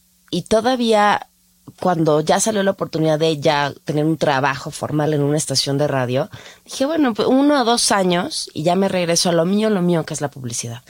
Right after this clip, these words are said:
Y, eh, en el verano, y todavía estuvo muy bien porque además en verano, o sea, cuando iba a la escuela, pues iba a la escuela y esto. Pero luego me salió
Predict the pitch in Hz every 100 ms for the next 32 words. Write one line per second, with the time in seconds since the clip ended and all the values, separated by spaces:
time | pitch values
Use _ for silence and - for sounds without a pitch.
0 | - - - - - - 233 233 233 226
1 | 220 220 202 - _ _ _ _ _ -
2 | _ _ _ - - - - 196 190 185
3 | 185 214 233 277 359 - _ - 180 -
4 | 185 180 175 - 190 175 175 185 185 -
5 | 160 160 170 165 165 170 175 175 - -
6 | _ _ _ _ - 190 190 185 185 175
7 | - 220 247 208 - 214 220 - 185 185
8 | 165 - 175 170 135 - - - - -
9 | 180 196 214 196 190 180 180 180